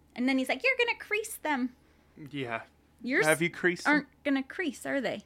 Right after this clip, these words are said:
Speaker 2: These
Speaker 1: Yours
Speaker 2: are
Speaker 1: have, like, a fabric toe.
Speaker 2: Yeah, these kinda look like anti-crease, but I
Speaker 1: That would
Speaker 2: wore
Speaker 1: be
Speaker 2: Air
Speaker 1: cool.
Speaker 2: Force Ones for a long time with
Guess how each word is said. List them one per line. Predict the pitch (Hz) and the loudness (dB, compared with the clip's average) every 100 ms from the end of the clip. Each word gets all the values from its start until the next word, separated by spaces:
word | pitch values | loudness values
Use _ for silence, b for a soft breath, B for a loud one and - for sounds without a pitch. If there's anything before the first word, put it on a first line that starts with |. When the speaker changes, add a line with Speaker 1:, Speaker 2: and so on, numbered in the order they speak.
| b b b | b b b
Speaker 2:
These | 185 208 | 0 6
Speaker 1:
Yours | 254 | 8
Speaker 2:
are | 240 240 | 10 10
Speaker 1:
have, | |
like, | 226 - | 10 6
a | |
fabric | 190 - 208 233 226 - - | -2 2 4 4 2 -2 -4
toe. | - 262 | 0 6
Speaker 2:
Yeah, | 196 | 8
these | 135 170 | 8 6
kinda | - 214 220 | 4 6 6
look | 143 131 147 196 | 6 4 2 2
like | - 139 - | 2 0 0
anti-crease, | 147 160 165 135 131 - _ - - 147 196 147 - - | -2 -2 2 2 2 -2 _ -14 -10 -8 -8 -10 -14 -6
but | 135 127 - _ - _ _ - | -4 -6 -10 _ -20 _ _ 0
I | 151 | 4
Speaker 1:
That | |
would | 185 | 6
Speaker 2:
wore | 220 196 | 6 6
Speaker 1:
be | - | 2
Speaker 2:
Air | 151 170 | 4 4
Speaker 1:
cool. | 170 | 6
Speaker 2:
Force | 165 - | 2 2
Ones | 139 156 156 - | -2 -4 -4 -10
for | - 143 | -2 2
a | 123 | 2
long | 123 135 139 | 2 2 0
time | 135 147 139 131 | -2 0 0 0
with | 127 123 - | -4 -6 -10